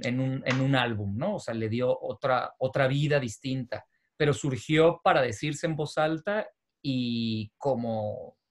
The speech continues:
como una especie de rezo, invocación a los lobos, eh, de, de, de la Gran Tenochtitlán. Así, así surgió, más o menos.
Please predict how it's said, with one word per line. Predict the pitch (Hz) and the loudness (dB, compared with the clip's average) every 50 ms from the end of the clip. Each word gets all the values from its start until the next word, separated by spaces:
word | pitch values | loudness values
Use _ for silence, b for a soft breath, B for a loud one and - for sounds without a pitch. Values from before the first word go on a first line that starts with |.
| _ | _
como | _ - 120 117 120 123 | _ -4 -4 -2 -2 0
una | 135 147 160 | 0 0 -2
especie | 160 160 - 160 160 170 160 | -2 -2 -4 -4 -2 0 0
de | 143 127 120 | 0 0 0
rezo, | 123 135 135 135 135 - - 139 | 2 0 0 0 0 -2 -4 -4
invocación | 135 120 117 110 - 117 107 - 127 131 131 | -4 -4 -6 -6 -8 -10 -6 -4 -2 -2 0
a | 131 | -2
los | 120 110 101 113 | -2 -4 -6 -6
lobos, | 113 120 117 113 123 127 117 - - - _ _ _ _ _ _ _ _ _ _ _ _ _ - | -6 -6 -4 -6 -6 -8 -10 -12 -16 -20 _ _ _ _ _ _ _ _ _ _ _ _ _ -2
eh, | 123 113 113 107 107 107 104 104 104 104 104 107 - - - - | 0 2 2 2 2 2 0 0 0 -2 -2 -4 -6 -8 -10 -8
de, | 104 117 110 107 104 110 - - | -4 -2 -2 0 -2 -2 -4 -6
de, | 107 104 113 107 107 107 107 104 | -4 -4 -2 -2 -2 -2 -4 -4
de | 107 104 117 | -4 -4 -2
la | 110 107 | 0 0
Gran | 110 113 117 113 | 0 0 -2 -2
Tenochtitlán. | 127 131 117 110 104 - 110 104 110 117 95 98 98 - - | -2 -2 -4 -4 -6 -8 -10 -10 -8 -8 -10 -10 -12 -10 -12
Así, | 110 - - - 117 110 107 107 107 107 - | -12 -10 -8 -6 -4 -4 -2 -2 -4 -6 -6
así | - - - 117 110 | -8 -8 -8 -10 -10
surgió, | - 120 107 104 - 123 110 104 | -8 -10 -10 -8 -6 -6 -4 -4
más | 110 104 - | -4 -6 -6
o | 104 | -8
menos. | 101 95 - - - - _ | -10 -10 -10 -14 -20 -20 _